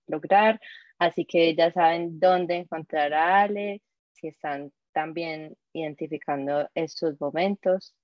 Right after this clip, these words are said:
tienen un recurso, tienen todas estas, eh, todos estos posts, reels, TikToks, <laughs> para empezar,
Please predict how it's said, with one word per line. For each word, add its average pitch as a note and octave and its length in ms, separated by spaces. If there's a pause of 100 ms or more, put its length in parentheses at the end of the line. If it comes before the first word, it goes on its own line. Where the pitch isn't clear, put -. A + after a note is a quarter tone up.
(100)
tienen D3+ 300
un D#3 120
recurso, F3 680 (340)
tienen D#3 340 (880)
todas G#3 720 (560)
estas, F3+ 1040 (560)
eh, D#3+ 540
todos F#3+ 240
estos G#3+ 500
posts, G3+ 760 (380)
reels, G3+ 580
TikToks, G#3+ 760
<laughs> - 0
para G3+ 240
empezar, G3 680